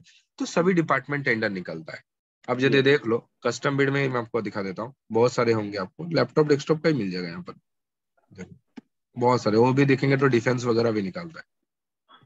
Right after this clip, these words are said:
Speaker 1: मैं यहाँ पर ही दिखा देता हूँ आपको, बहुत सारे होंगे।
Speaker 2: अभी हमने कल भी देखा था कि just two days का time दिया था उन्होंने।
Speaker 1: हाँ, दो दिन का time दिया था, जबकि वो भी rule में नहीं आता। और defense वाले भी देखो देते हैं, है ना? अभी देखो SS dustbin, क्या dustbin नहीं है?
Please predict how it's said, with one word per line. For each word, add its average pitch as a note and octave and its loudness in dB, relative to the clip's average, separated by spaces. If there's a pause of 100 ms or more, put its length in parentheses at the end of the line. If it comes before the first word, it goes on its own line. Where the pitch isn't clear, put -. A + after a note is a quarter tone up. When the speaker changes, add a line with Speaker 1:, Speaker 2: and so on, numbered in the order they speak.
(320)
Speaker 1:
मैं G#2 -16
यहाँ G2+ -12
पर G#2+ -2
ही G2+ 0
दिखा F#2+ -6
देता E2 -14
हूँ - -16 (140)
आपको, - -18
बहुत F#2+ -16
सारे F2 -10
होंगे। F2 -10 (120)
Speaker 2:
अभी A#2+ -4
हमने D3 -4
कल C#3+ 0
भी D#3 0
देखा A#2+ -2
था G2 -8
कि G#2+ -8
just B2+ -8
two C3+ -2
days C#3 4
का C3 -2
time A2+ -2
दिया G2+ -6
था F#2 -18
उन्होंने। F2+ -18 (120)
Speaker 1:
हाँ, A2+ 4
दो A#2 4
दिन G#2+ 2
का G2 -6
time F2+ -4
दिया E2+ -8
था, F#2 -6
जबकि G#2+ 0
वो A#2+ 6
भी B2 4
rule G#2 4
में F#2+ -2
नहीं F2 -6
आता। F#2 -10
और A2+ 2
defense A#2+ 2
वाले A#2+ 4
भी A2 2
देखो F#2+ -4
देते E2+ -16
हैं, - -20 (420)
है C3+ -2
ना? G#2+ -6 (240)
अभी D3 6
देखो D#3+ 6
SS D3 2
dustbin, C3 -2 (120)
क्या C#3+ 4
dustbin C3 2
नहीं F3 6
है? - -4